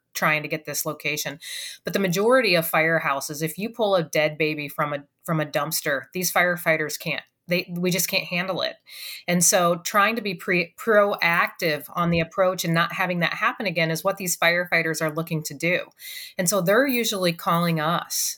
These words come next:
saying, "Hey, how do we get a baby box?" And I started this as a nonprofit organization 'cause I knew that I never wanted to profit off of,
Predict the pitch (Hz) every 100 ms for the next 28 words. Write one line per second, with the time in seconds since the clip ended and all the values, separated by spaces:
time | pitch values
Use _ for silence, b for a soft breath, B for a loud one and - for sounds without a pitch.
0 | - - 175 165 165 175 170 160 - 170
1 | 175 170 156 165 196 175 135 135 - 190
2 | 170 B B B - 214 262 - 254 226
3 | 202 170 170 - - 185 170 170 170 170
4 | 185 196 190 - 170 165 170 165 170 165
5 | 165 160 160 156 170 165 165 165 233 233
6 | 180 175 190 208 190 175 170 - 165 160
7 | 190 214 208 214 214 202 -